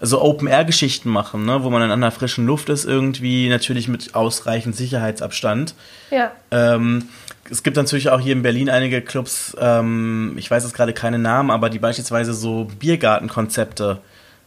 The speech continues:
Speaker 1: ähm, aufgestellt haben, wo es dann so ist,
Speaker 2: Mhm.
Speaker 1: dass es dann einfach Bierbänke gibt, da ist natürlich auch wieder ausreichend Abstand.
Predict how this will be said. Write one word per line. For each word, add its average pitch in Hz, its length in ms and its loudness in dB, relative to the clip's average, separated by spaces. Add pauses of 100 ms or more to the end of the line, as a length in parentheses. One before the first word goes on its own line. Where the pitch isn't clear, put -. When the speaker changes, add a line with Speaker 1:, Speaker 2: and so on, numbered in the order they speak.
(120)
Speaker 1:
ähm, 104 560 0
aufgestellt 113 640 0
haben, 113 360 2
wo 113 60 -4
es 117 60 -4
dann 117 160 -2
so 113 240 -2
ist, 185 120 2
Speaker 2:
Mhm. 220 40 2
Speaker 1:
dass 254 80 0
es - 80 -8
dann 113 140 -2
einfach 107 260 -4
Bierbänke 120 640 0
gibt, 139 300 0
da 117 100 0
ist 98 120 -4
natürlich 117 320 -2
auch 120 140 4
wieder 117 180 2
ausreichend 117 800 -2
Abstand. 156 640 0